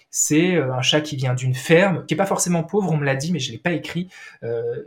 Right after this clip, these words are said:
c'est pas un pauvre, entre guillemets, Kovan, tu vois, c'est, il y a des, il y a des chats qui, qui ont plus de richesse, mais c'est pas parce qu'il vient d'une ferme que, euh, il est dans le besoin, entre guillemets, c'est pas le sujet. Mais il vient d'un, d'une ferme où il croit pas forcément en lui,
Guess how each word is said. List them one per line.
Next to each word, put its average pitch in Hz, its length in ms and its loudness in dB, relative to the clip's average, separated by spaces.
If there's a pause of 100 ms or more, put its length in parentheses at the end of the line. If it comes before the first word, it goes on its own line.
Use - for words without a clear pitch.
c'est - 180 -8
pas 170 80 2
un 135 240 -2
pauvre, 156 360 2
entre 139 260 -4
guillemets, 160 320 4
Kovan, 135 340 0
tu - 80 -6
vois, 131 120 -6
c'est, 120 320 -4
il 123 100 -6
y 123 40 -8
a 117 40 -4
des, 123 80 -4
il 135 180 -6
y 123 60 -4
a - 20 -8
des 127 80 -4
chats 143 200 -2
qui, - 180 -16
qui - 100 -16
ont 131 60 -4
plus 131 180 -6
de 123 80 -4
richesse, 131 480 -4 (260)
mais 131 60 -8
c'est 131 80 -4
pas 160 80 0
parce 147 140 -2
qu'il - 120 -10
vient 131 140 0
d'une 127 220 -6
ferme 160 640 0
que, - 120 -8
euh, - 920 -2
il 123 140 -6
est - 20 -4
dans 123 160 0
le 131 80 4 (160)
besoin, 147 440 0
entre 135 200 -6
guillemets, 135 240 0
c'est - 140 -4
pas 117 80 -8
le 110 80 -10
sujet. 147 340 -2 (340)
Mais 139 200 0
il 165 80 2
vient 185 180 4
d'un, 180 180 2
d'une 160 220 0
ferme 180 720 2
où 190 300 2
il 143 80 -6
croit 135 200 -4
pas 160 100 2
forcément 147 420 -2
en 139 40 0
lui, 160 320 -2